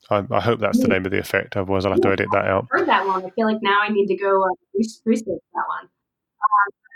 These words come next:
Speaker 2: I gotta say, I, I, so I'm only one year in at a new company, and I think I'm finally not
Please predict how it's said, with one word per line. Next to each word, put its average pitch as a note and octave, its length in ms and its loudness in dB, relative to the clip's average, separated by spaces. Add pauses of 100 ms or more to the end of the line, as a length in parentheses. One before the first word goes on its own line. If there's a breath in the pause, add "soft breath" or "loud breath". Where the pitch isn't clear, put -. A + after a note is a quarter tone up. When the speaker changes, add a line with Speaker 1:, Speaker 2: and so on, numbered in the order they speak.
(160)
Speaker 2:
I - 140 2
gotta - 180 -2
say, C4 260 4
I, A3+ 140 4 (140)
I, A3+ 200 2
so A#3+ 200 2
I'm B3+ 240 2
only C#4 240 2
one A#3 300 4
year A3 220 4
in A3 340 4
at F#3+ 160 2
a G3 40 0
new G3 260 4
company, G3+ 520 2 (120)
and F#3+ 160 0
I G3 60 -4
think A3+ 200 2
I'm A3 180 4
finally G#3+ 500 2
not G#3 360 2